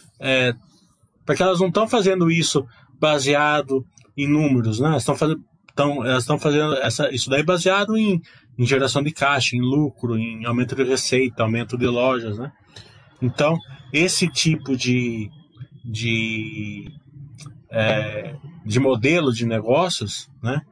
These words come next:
Ele é, ele é, ele é novo, né? Ele precisou do, ele é, ele é novo porque sem a inter-, sem essa, essa, esse omnichannel você não tinha, né? Não tinha como, né?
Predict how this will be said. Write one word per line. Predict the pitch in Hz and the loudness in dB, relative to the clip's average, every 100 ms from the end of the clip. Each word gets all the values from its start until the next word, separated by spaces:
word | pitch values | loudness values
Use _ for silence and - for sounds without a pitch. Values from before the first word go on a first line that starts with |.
| _ _ | _ _
Ele | 123 139 | 0 2
é, | 135 127 131 | 2 0 -2
ele | 117 127 | 0 2
é, | 123 117 | 0 -2
ele | 117 | -2
é | 123 | 0
novo, | 120 123 156 185 247 - _ _ _ - | 2 2 2 2 -2 -4 _ _ _ -6
né? | 123 170 - _ - _ _ | 0 0 -2 _ -20 _ _
Ele | - 127 127 123 120 - _ | -4 -2 0 0 -2 -4 _
precisou | - - 131 107 127 156 | -8 -2 0 2 2 2
do, | 131 113 98 - _ _ _ _ - | 2 0 -2 -10 _ _ _ _ -2
ele | 117 | 2
é, | 123 123 | 2 0
ele | 127 | 0
é | 135 | 2
novo | 147 180 165 | 2 2 0
porque | 143 131 | 0 0
sem | - 151 151 | 2 0 2
a | 139 | 0
inter-, | 139 131 | 0 -4
sem | - 147 156 151 | -2 0 2 0
essa, | - 127 113 107 - - _ _ | 0 0 0 -4 -16 -20 _ _
essa, | 120 113 - 120 113 107 107 101 95 - _ _ _ _ _ - - - - - - | -2 0 0 2 2 2 0 -4 -10 -16 _ _ _ _ _ -20 -20 -20 -18 -18 -4
esse | 113 - | -2 2
omnichannel | 127 131 123 - 143 156 120 | 2 2 0 2 2 2 0
você | 120 131 | 0 0
não | 127 | 0
tinha, | - - 156 202 - - - - - - - 131 | -2 -2 0 0 -4 -20 -20 -20 -20 -20 -10 -4
né? | 131 | -2
Não | 110 | -2
tinha | - 123 | 0 0
como, | 117 135 160 165 - _ _ | 2 2 2 -2 -12 _ _
né? | 127 | -10